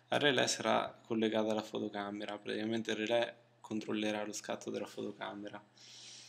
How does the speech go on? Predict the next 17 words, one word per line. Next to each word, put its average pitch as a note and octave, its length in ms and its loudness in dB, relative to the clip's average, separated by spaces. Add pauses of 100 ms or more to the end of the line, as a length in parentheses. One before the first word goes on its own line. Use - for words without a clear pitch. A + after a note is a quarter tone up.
(260)
Ehm, G#2+ 1300 0 (800)
qui F3 360 4
sulla A#2+ 300 2
breadboard A2+ 1000 0 (160)
ho C#3+ 100 0
montato A2 720 2 (1000)
i B2+ 140 4
dieci C#3+ 380 4
led F3 420 4
che B2 100 4
serviranno A2 600 2
a G#2+ 40 2
illuminare G#2 960 0 (460)
il, G#2 240 -2
ehm, G2+ 840 -4 (880)
il G2+ 600 -6
modello G2+ 720 0